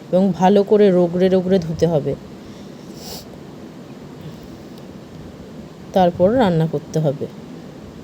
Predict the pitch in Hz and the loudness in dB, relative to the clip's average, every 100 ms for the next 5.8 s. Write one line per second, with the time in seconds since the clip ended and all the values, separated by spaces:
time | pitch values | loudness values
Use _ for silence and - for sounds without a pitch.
0 | - - - - - - - - - - | -16 -16 -18 -18 -18 -18 -18 -18 -16 -18
1 | - - - - - - - 185 196 220 | -18 -18 -18 -16 -14 -10 0 2 4 6
2 | 214 202 208 196 - 214 202 208 185 - | 6 6 4 2 6 6 6 4 4 4
3 | 170 190 180 185 214 339 - - - - | 4 6 6 6 6 0 -8 -16 -16 -14
4 | - 165 185 180 196 190 165 202 208 170 | -8 0 4 6 6 4 4 4 4 4
5 | 190 180 175 - 180 165 180 | 4 4 2 4 6 6 2